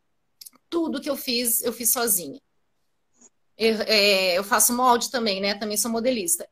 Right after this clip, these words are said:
Sozinha. Nunca ninguém, no curso não deu, sabe? Só que daí eu pensei, "Poxa, falta alguma coisa pra mim", que é uma, uma, uma base, assim, agora de criação.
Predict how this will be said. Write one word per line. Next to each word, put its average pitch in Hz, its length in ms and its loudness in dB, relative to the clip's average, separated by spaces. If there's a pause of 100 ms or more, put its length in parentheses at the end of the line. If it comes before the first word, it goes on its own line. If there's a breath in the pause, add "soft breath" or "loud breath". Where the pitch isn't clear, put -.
(120)
Sozinha. 302 800 0 (680)
Nunca 294 460 -2
ninguém, 294 680 0
no 247 340 -4
curso 359 400 -4
não 392 160 -6
deu, 190 220 0
sabe? 320 420 0 (1040 loud breath)
Só 349 220 4
que 415 100 2
daí 415 140 0
eu 403 100 2
pensei, 403 380 0
"Poxa, 339 420 -2
falta 339 560 4
alguma 349 280 -6
coisa 330 340 0
pra 359 180 -2
mim", 339 440 -4
que 339 180 -4
é 285 100 4
uma, 339 240 4
uma, 285 340 0
uma 269 220 0
base, 254 640 6
assim, 277 440 0
agora 269 360 2
de 240 300 -2
criação. 262 640 2